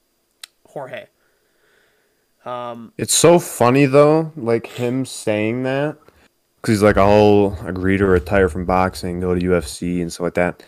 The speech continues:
Speaker 2: But, like, his boxing career is not even, like,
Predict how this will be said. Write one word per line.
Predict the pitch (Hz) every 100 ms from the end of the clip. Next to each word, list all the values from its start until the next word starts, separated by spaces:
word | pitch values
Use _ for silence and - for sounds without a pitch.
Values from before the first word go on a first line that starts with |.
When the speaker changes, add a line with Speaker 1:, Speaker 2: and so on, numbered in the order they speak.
| _ _ _
Speaker 2:
But, | - 113
like, | 110 104 - _ _ _ _ _ _ _ _ _ _ _ _ _ _
his | - 139 131
boxing | - - 107 110 131 - 180 170 175 165 _ _ _ _
career | - 165 156 156 165 180 175 _ _ _ _ _ _ _ -
is | 123 110
not | 117 120 135
even, | 156 143 127 113
like, | 98 87 82 - _